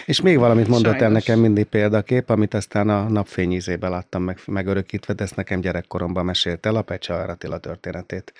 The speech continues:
Speaker 1: És, és példakép mesélt el, aki inkább hagyta magát agyonverni. De nem, de nem volt hajlandó kimondani, hogy büdös zsidó, hanem azt mondta, hogy magyar vagyok. Még akkor is, ha agyonverik. És,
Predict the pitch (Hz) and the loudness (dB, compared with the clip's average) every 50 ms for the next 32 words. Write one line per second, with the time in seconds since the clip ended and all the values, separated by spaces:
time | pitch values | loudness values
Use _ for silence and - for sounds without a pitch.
0 | - - - - - - - - _ _ 113 107 101 - - - - - 110 - | -20 -20 -20 -20 -20 -20 -20 -20 _ _ -4 -2 -2 -2 -4 -4 -4 -4 -4 -4
1 | - - 160 165 151 110 98 90 - - 90 - - 98 98 - - - 92 92 | 0 2 4 4 4 4 2 0 -2 -6 -8 -10 -10 -10 -10 -8 -8 -8 -8 -8
2 | - 92 92 92 - - 104 107 131 135 - - 98 90 - - 98 87 - - | -6 -6 -6 -6 -6 -6 -6 -2 -2 -2 0 0 -2 -2 -2 -6 -8 -8 -6 -6
3 | 92 90 90 - 90 - - - 90 87 92 87 85 - 87 80 87 92 95 92 | -6 -6 -4 -6 -6 -8 -8 -8 -10 -8 -6 -8 -8 -8 -8 -10 -10 -10 -12 -14
4 | - - _ _ _ _ _ _ _ _ _ _ _ _ _ _ _ _ 104 98 | -14 -18 _ _ _ _ _ _ _ _ _ _ _ _ _ _ _ _ -6 -6
5 | 92 95 107 101 90 87 87 87 87 - _ - 95 92 92 92 90 90 90 90 | -6 -6 -6 -8 -8 -8 -10 -14 -16 -16 _ -10 -8 -6 -6 -6 -8 -8 -10 -10
6 | - - - 85 87 85 87 92 90 - - 85 85 90 87 92 87 87 87 87 | -12 -12 -10 -10 -12 -12 -12 -14 -14 -14 -12 -12 -12 -10 -10 -10 -10 -10 -12 -12
7 | 107 - - 92 90 - 95 87 90 90 92 92 104 98 92 95 95 - - - | -12 -12 -12 -12 -12 -12 -12 -10 -10 -12 -10 -10 -12 -12 -12 -12 -12 -14 -14 -14
8 | 92 90 87 - 90 92 92 90 101 92 90 87 101 101 - 101 95 - - - | -14 -14 -12 -14 -14 -12 -14 -12 -12 -14 -14 -14 -14 -14 -14 -14 -16 -16 -20 -20
9 | - _ _ _ _ _ _ _ _ - - - - _ _ _ _ - 95 98 | -20 _ _ _ _ _ _ _ _ -20 -20 -20 -20 _ _ _ _ -6 -6 -4
10 | 92 - - - - 107 - - - - - 117 117 - 104 98 - - - - | -6 -8 -10 -10 -10 -8 -8 -8 -10 -10 -12 -12 -14 -12 -12 -14 -14 -14 -18 -20
11 | - - _ _ _ _ _ _ _ _ _ _ _ _ _ _ _ _ - - | -20 -20 _ _ _ _ _ _ _ _ _ _ _ _ _ _ _ _ -12 -8
12 | 113 98 92 - - - - | -8 -6 -4 -4 -4 -4 -6